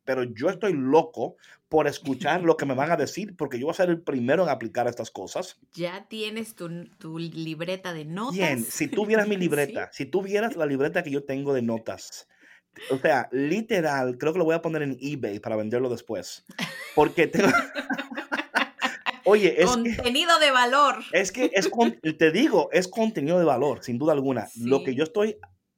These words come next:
Speaker 1: mira, escribiendo, apuntando, estoy volviendo a, a mí en ese sentido. Hace cuatro años, o, bueno, más de ahí, cinco o seis años, yo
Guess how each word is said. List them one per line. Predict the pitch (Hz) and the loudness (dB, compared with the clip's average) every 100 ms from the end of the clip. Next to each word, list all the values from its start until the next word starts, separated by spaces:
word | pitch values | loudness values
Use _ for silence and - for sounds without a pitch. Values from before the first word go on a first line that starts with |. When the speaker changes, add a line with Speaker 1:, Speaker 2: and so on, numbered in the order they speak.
| - | -8
Speaker 1:
mira, | 151 160 123 | -4 -2 -2
escribiendo, | 110 123 - 127 127 131 123 113 107 | -4 -10 -8 -8 -4 -2 -2 -6 -8
apuntando, | 123 127 117 127 120 117 107 - - - | -8 -6 -8 -6 -6 -4 -6 -8 -16 -12
estoy | 131 165 | -6 -4
volviendo | 202 233 165 160 165 180 180 175 _ - | -2 -4 -4 -4 -4 -2 -4 -4 _ -10
a, | 127 117 107 98 98 _ - _ _ | -6 -6 -6 -10 -16 _ -20 _ _
a | 131 131 | -4 -4
mí | 127 160 | -2 -2
en | 139 | -4
ese | 135 151 | -4 -6
sentido. | 131 117 117 113 104 95 - _ - - _ | -6 -8 -6 -6 -4 -8 -12 _ -20 -20 _
Hace | 127 143 226 220 | -8 -6 -8 -8
cuatro | 175 170 190 202 180 | -4 -4 -4 -6 -4
años, | 139 135 127 110 123 | -4 -4 -6 -8 -8
o, | 117 - | -10 -10
bueno, | 156 190 202 | -10 -6 -6
más | 170 202 | -6 -4
de | 135 | -4
ahí, | 123 117 | -4 -6
cinco | - 170 180 143 | -12 -12 -10 -10
o | |
seis | 131 120 | -12 -10
años, | 117 110 95 - _ _ _ _ | -10 -10 -12 -20 _ _ _ _
yo | 120 113 151 214 233 | -18 -4 -2 -2 -4